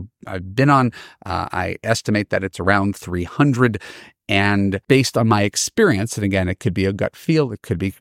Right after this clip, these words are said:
not entirely true, my guess is most of the women that I went out with were open to seeing me again, and I was more discriminating. The way a lot of my clients are more discriminating, I was more discriminating and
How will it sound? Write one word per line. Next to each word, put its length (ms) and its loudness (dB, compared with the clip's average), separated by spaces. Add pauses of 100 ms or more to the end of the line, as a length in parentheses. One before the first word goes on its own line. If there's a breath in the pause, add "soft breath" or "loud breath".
not 240 2
entirely 520 -2
true, 380 0
my 180 4
guess 280 2
is 240 -4
most 380 2
of 80 -2
the 80 -2
women 240 0
that 120 -2
I 80 -2
went 180 0
out 160 -4
with 340 -10 (300)
were 180 -2
open 260 -4
to 80 -6
seeing 280 4
me 120 4
again, 320 2 (280 loud breath)
and 120 -4 (100)
I 180 2
was 200 -2
more 200 0
discriminating. 840 0 (260)
The 60 -6
way 100 2
a 60 2
lot 160 0
of 60 0
my 120 0
clients 400 2
are 40 0
more 100 2
discriminating, 540 -4
I 100 -2
was 140 -4
more 160 0
discriminating 580 -2
and 160 -6